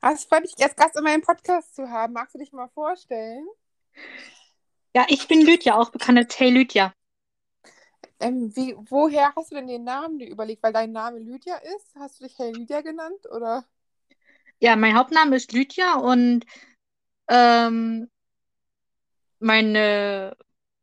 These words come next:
Speaker 2: Freunde und Co. sagen immer, „Hey Lydia.“ Egal, ob wir uns, äh, telefonisch hören oder sehen, es heißt immer, „Hey Lydia.“
Speaker 1: Ah, das ist ja süß. Und, ähm, du hast ja auch TikTok und machst da auch TikTok und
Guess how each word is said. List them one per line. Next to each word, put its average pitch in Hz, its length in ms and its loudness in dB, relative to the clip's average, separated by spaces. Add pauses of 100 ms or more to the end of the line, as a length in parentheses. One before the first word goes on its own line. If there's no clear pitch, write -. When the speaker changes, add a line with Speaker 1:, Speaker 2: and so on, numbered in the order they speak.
Speaker 2:
Freunde 220 880 4
und 214 180 -6
Co. - 180 0
sagen 233 220 0
immer, 220 220 2
„Hey 233 260 2
Lydia.“ 240 520 2 (1160)
Egal, 240 420 6
ob 247 140 -2
wir 240 100 2
uns, - 580 -6 (120)
äh, 208 580 2
telefonisch 247 800 2
hören 247 360 4
oder 214 420 0
sehen, 233 560 -2 (340)
es 214 100 -2
heißt 214 200 0
immer, 226 260 2
„Hey 220 160 0
Lydia.“ 196 400 -6 (440)
Speaker 1:
Ah, 233 100 -10
das 240 80 -12
ist 247 60 -4
ja 226 100 -4
süß. 208 380 -14 (360)
Und, 233 360 -4
ähm, 240 200 -2
du 240 80 -8
hast 247 200 -14
ja 240 180 -2
auch 233 100 -6
TikTok - 600 -12
und 220 120 -18
machst 240 260 -14
da 220 120 -8
auch 226 60 -16
TikTok - 300 -20
und - 380 -20